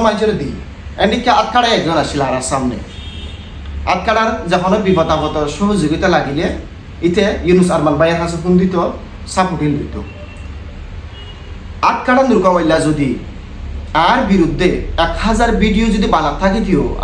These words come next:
আই ইউনুস আরমান কোনোদিন আটকাড়ার বিরুদ্ধে আই Facebook-ত মাঝে আই রে, YouTube-ত মাঝে আই রে ভিডিও বানানো দিতাম। কারণ আটকাড়া নূর কামাইল্লা আল্লাহ বলি হতা হইলে আর সময় নষ্ট হয়ে যাবে। ইয়ান আয়ে জানি, অনারায়ে জানান।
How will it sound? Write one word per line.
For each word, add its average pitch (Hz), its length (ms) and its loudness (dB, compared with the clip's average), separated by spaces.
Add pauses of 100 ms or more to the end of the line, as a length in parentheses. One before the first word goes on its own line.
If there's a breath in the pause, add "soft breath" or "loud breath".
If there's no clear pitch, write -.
আই 202 80 4 (120)
ইউনুস 190 240 2
আরমান 127 300 0 (460)
কোনোদিন 220 300 2
আটকাড়ার 220 480 2
বিরুদ্ধে 156 300 2 (120)
আই 156 80 0 (500)
Facebook-ত 170 520 2
মাঝে 160 180 2
আই 139 140 4 (120)
রে, 143 80 2 (180)
YouTube-ত 160 420 0
মাঝে 156 180 2
আই 131 180 2
রে 123 140 -4
ভিডিও 151 260 2
বানানো 117 280 0
দিতাম। 110 220 -6 (400 loud breath)
কারণ 156 220 4 (340)
আটকাড়া 214 420 0
নূর 202 180 2
কামাইল্লা 147 320 4
আল্লাহ 180 200 4
বলি 226 200 0 (560)
হতা 180 240 2
হইলে 247 220 4
আর 180 120 0
সময় 190 180 4 (180)
নষ্ট 135 180 -2
হয়ে 165 120 0
যাবে। 190 180 4 (640)
ইয়ান 196 160 4 (160)
আয়ে 202 240 2
জানি, 247 200 2 (240)
অনারায়ে 151 380 2
জানান। 120 220 -2